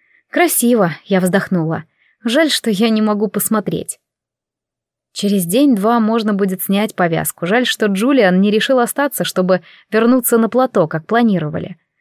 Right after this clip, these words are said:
Но я ни за что об этом бы не сказала. В следующий приезд снимем номер там.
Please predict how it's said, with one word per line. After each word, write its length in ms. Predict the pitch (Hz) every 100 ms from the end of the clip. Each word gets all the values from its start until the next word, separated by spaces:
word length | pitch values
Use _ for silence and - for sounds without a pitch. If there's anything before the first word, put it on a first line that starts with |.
| _ _ -
Но 160 | 190
я 240 | 208 233 233
ни 220 | 226 269
за 180 | 226 240
что 300 | - 214 214
об 140 | 196
этом 240 | 202 185
бы 80 | 180
не 100 | 175
сказала. 520 | 165 180 160 - - - _ _ _ _ _ _ _ _
В 80 | -
следующий 400 | - 165 180 -
приезд 420 | 160 160 262 -
снимем 320 | - 196 233 196
номер 320 | 185 202 190
там. 320 | - 156